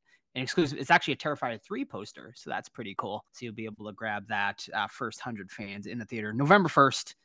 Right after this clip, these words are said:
Go check it out for you Terrifier fans, and maybe I'll dress as Art the Clown at my local theater if anyone wants to come, come down and make it a little extra fun. Uh, all right, next bit of news here is calling all Jasons. Is your name Jason?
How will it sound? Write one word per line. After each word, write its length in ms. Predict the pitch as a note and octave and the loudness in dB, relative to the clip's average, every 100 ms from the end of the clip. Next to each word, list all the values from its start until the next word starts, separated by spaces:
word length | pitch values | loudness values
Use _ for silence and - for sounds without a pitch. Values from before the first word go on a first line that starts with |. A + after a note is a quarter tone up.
| _ | _
Go 140 | D3 C3 | -2 -2
check 240 | - A2+ | -2 -2
it 40 | A2 | -2
out 200 | G#2 - | -2 -6
for 140 | - G2+ | -12 -8
you 300 | G2 G2 - _ _ - | -8 -8 -12 _ _ -8
Terrifier 480 | F2 D#2+ - E2+ - | -8 -8 -6 -6 -4
fans, 400 | A#2 D3+ - - | -6 -6 -8 -8
and 100 | G#2 | -6
maybe 220 | A2+ A2 | -6 -6
I'll 80 | A2 | -6
dress 240 | A2+ G#2+ | -8 -10
as 80 | - | -6
Art 180 | A2 G2+ | -6 -6
the 60 | |
Clown 400 | G#2+ B2+ A2+ G2+ | -8 -4 -4 -4
at 80 | G2 | -6
my 120 | F#2+ | -8
local 300 | G2 G#2 G#2+ | -8 -8 -10
theater 300 | G#2 F2 E2+ | -10 -10 -10
if 100 | - | -12
anyone 320 | F#2 F#2+ F#2 | -14 -14 -12
wants 280 | G2 F#2+ - | -10 -10 -12
to 80 | G2 | -12
come, 260 | G#2 G2+ G#2 _ - - _ | -10 -10 -12 _ -20 -20 _
come 200 | A2 G2+ | -8 -4
down 380 | G2+ G2 F#2 F#2+ - | 0 0 -2 -8 -16
and 220 | F#2 F#2+ - A#2 | -14 -16 -18 -16
make 180 | A2 G2 | -10 -8
it 60 | G2+ | -6
a 40 | |
little 200 | G2+ G2+ | -2 0
extra 260 | G#2 - A2 | 0 -2 -6
fun. 280 | G#2+ G2 - | -4 -4 6
Uh, 200 | B2 B2 | 10 12
all 120 | E3 D#3+ | 12 12
right, 240 | C3 A#2+ | 10 10
next 340 | D#3 D#3 - | 6 6 8
bit 160 | E3 E3 | 10 10
of 160 | D3 D3 | 10 10
news 240 | D3+ C3+ | 10 10
here 320 | F3 F3 D3+ E3+ | 12 12 12 12
is 540 | F3+ F3 C3+ - - - _ _ _ _ - | 12 12 10 4 0 -8 _ _ _ _ 0
calling 640 | - F#3+ G#3 A#3 A#3 A#3 - | 10 12 12 10 8 8 10
all 320 | E3+ F3 E3+ | 12 12 10
Jasons. 960 | B2 D3 C#3+ C#3 - A2 G#2+ - - - _ _ _ _ | 4 4 4 4 0 -6 -4 -4 -4 -8 _ _ _ _
Is 160 | D3 C#3 | -2 2
your 140 | D#3 | 6
name 240 | E3+ F3+ E3 | 6 6 4
Jason? 540 | C#3 D#3 - G#3+ G#3+ | 4 2 2 -2 -4